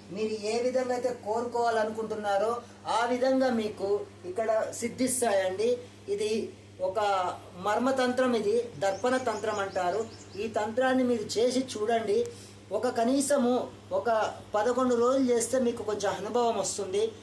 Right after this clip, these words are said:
తర్వాత ఇరవై ఒక్క రోజు చేస్తే ఇంకొంచెం అనుభవం వస్తుంది. నలభై ఒక్క రేజ్-, రోజు చేసి చూడండి. ఈ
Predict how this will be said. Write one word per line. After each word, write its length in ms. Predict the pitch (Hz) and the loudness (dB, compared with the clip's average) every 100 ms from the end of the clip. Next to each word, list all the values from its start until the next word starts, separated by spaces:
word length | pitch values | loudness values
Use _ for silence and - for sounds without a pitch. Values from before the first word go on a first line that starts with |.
| - - - | -20 -16 -4
తర్వాత 380 | 208 240 262 254 | 0 2 2 2
ఇరవై 280 | 226 240 262 | 2 4 2
ఒక్క 160 | 254 | 2
రోజు 340 | 254 247 240 240 | 4 2 2 2
చేస్తే 320 | 226 - 254 | 2 2 2
ఇంకొంచెం 600 | 220 247 269 269 262 254 | 2 2 2 2 2 2
అనుభవం 320 | 226 226 208 | 2 2 2
వస్తుంది. 540 | 190 - 196 185 240 240 - - 185 | 0 -4 -6 0 0 0 -10 -14 -2
నలభై 380 | 208 254 269 269 | 0 2 4 4
ఒక్క 180 | 262 | 2
రేజ్-, 580 | 254 240 269 - - - | 2 2 2 0 -8 -2
రోజు 400 | 214 262 285 262 | 0 2 2 2
చేసి 260 | 247 262 277 240 | 2 2 0 0
చూడండి. 560 | 226 190 165 220 294 - - - | 0 0 0 0 0 -4 -12 -8
ఈ 280 | 220 285 294 | 0 2 2